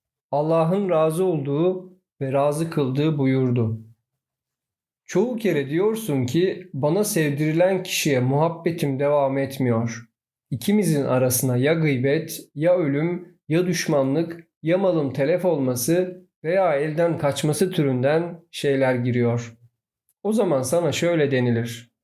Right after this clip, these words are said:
"Ey Hakk'ın sevgilisi, bilmiyor musun? O, kendisine bakılan mana açısından, kendisi için ve kendisinde bulunandan dolayı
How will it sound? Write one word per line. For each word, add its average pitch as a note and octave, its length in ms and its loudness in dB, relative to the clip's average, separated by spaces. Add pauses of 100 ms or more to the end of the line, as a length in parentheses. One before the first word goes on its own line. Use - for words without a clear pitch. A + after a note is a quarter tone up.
(200)
"Ey G3 200 2
Hakk'ın D3 480 -2
sevgilisi, C3+ 920 0 (380)
bilmiyor F#3 440 2
musun? B2 560 -4 (340)
O, G3 420 -2 (220)
kendisine E3 640 0
bakılan D#3+ 420 0
mana C#3+ 440 2
açısından, C3+ 840 -2 (220)
kendisi E3 580 0
için B2+ 600 -2
ve C#3+ 140 -2
kendisinde E3 760 0
bulunandan D#3+ 680 2
dolayı B2+ 520 -2